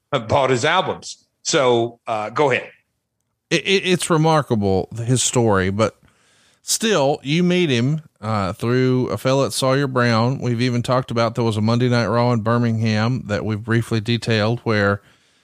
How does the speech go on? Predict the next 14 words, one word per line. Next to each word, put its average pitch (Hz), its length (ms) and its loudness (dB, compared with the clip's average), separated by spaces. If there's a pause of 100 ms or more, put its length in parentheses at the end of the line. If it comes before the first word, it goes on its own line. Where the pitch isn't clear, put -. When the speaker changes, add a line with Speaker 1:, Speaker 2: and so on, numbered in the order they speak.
(160)
Speaker 2:
uh, 101 240 0
you, 113 140 -2
Speaker 1:
SmackDown. 104 100 -4
Speaker 2:
you, 113 220 0
you 123 160 0
get 120 180 0
him 110 140 0
backstage 117 800 -2
and 101 140 -2
he 113 80 0
gets 113 220 -6
to 110 60 -6
meet 117 200 0
everybody. 107 680 0